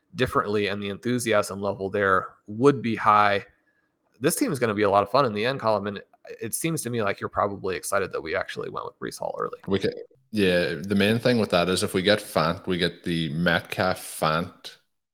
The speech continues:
Speaker 2: double against the Breece Hall stack against the Jets, because that's the game we wanna be targeting, the,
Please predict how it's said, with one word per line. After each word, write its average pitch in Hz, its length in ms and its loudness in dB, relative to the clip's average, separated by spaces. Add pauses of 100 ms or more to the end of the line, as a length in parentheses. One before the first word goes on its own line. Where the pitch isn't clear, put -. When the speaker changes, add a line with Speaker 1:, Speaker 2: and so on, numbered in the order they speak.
Speaker 2:
double 92 480 2
against 85 500 -4
the 87 80 -8
Breece 80 300 -2
Hall 76 340 -2
stack 69 400 -4
against 76 280 -8
the 78 60 -6
Jets, 73 340 -4
because 85 240 -4
that's 107 200 2
the 98 80 -6
game 82 220 -2
we 80 120 -2
wanna 80 180 -2
be 80 80 -6
targeting, 80 500 -4
the, 80 280 -4